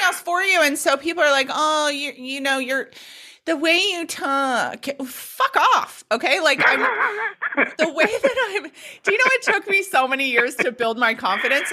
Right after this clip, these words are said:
Speaker 1: My, my
Speaker 2: Yeah.
Speaker 1: message has not changed since thirty Days Sober. It has always
Speaker 2: Yeah.
Speaker 1: been,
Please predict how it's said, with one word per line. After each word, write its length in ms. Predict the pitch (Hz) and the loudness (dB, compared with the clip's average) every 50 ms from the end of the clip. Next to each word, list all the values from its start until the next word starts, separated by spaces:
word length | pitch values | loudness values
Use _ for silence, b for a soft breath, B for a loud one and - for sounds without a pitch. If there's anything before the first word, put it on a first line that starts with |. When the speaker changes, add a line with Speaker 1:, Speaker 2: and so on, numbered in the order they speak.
| - | -6
Speaker 1:
My, 220 | 262 262 277 277 285 294 294 302 311 302 | -2 0 0 2 2 2 0 2 2 2
my 100 | 285 285 | 2 2
Speaker 2:
Yeah. 60 | 294 294 285 269 262 254 | 2 0 0 -2 -2 -2
Speaker 1:
message 200 | 233 180 - - | -4 -4 -6 -8
has 260 | - - 262 240 240 240 | -6 -2 -2 -2 -2 -2
not 200 | 226 208 185 - | -4 -4 -4 -4
changed 480 | - - 202 202 180 185 - - - | -8 -8 -8 -8 -10 -12 -16 -16 -14
since 260 | - 202 185 180 - | -12 -12 -12 -10 -8
thirty 260 | - 208 196 185 175 170 | -6 -4 -4 -2 -4 -4
Days 220 | 165 - 180 175 | -6 -6 -10 -8
Sober. 360 | - - 175 175 - 131 123 - | -8 -6 -6 -6 -4 -6 -6 -2
It 120 | - 220 214 | -2 0 0
has 160 | 214 202 220 - _ - - | 0 -2 -4 -10 _ 0 4
always 520 | 233 233 254 262 247 240 220 233 226 226 | 6 6 6 6 6 4 4 4 4 2
Speaker 2:
Yeah. 40 | - - 208 190 185 185 175 | 0 0 0 2 2 2 -2
Speaker 1:
been, 80 | 180 | -4